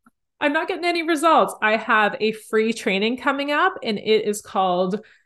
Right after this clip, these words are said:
Build Your Biz Today. So we're gonna leave that link there. Okay. So we'll leave the link for the journal and the money manifestation workbook, but also I'm gonna leave the free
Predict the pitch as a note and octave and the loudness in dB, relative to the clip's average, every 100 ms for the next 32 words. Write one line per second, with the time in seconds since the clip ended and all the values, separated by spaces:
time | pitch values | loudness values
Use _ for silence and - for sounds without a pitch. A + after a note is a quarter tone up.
0 | _ _ _ - F#3 G#3 G3+ G#3 G3+ G3 | _ _ _ -4 2 4 4 4 2 4
1 | F#3+ F#3 - - G3 F3 - - - - | 2 0 -6 -4 0 0 0 -4 -6 -4
2 | F#3+ F#3+ G3+ F#3+ G#3+ B3+ C#4+ C#4 A3+ A3 | -2 0 -2 -2 -2 0 2 2 2 -2
3 | G#3+ F3+ F3+ - - - - F#3 - A3 | -4 -4 -4 -4 -8 -16 -16 -8 -2 -2
4 | A#3+ G#3+ A3+ C4+ B3+ B3 B3 A3 G#3+ F#3+ | 0 0 0 0 0 0 0 2 2 2
5 | F#3+ F#3 F#3 G3+ B3 D4 G3+ F#3+ F#3 F#3 | -2 -2 0 2 2 0 0 0 2 2
6 | F3+ F3+ F#3 F#3+ F#3 G3 F#3+ F#3 F#3+ F#3 | 0 0 -2 -2 -2 -2 -4 -2 -4 -4
7 | F#3+ F#3+ F#3 E3+ F3+ D#4 G4 - - - | -4 -4 -4 -4 -2 2 2 0 -14 -20
8 | _ _ F#3+ - G3+ G3+ - G3+ G3 F#3+ | _ _ -4 0 0 0 0 2 4 4
9 | F#3+ F#3 F3+ F#3 F#3 F3+ F#3 - - G3+ | 0 -2 -2 -2 -2 0 -2 -4 -4 -2
10 | F#3+ F#3 | 0 0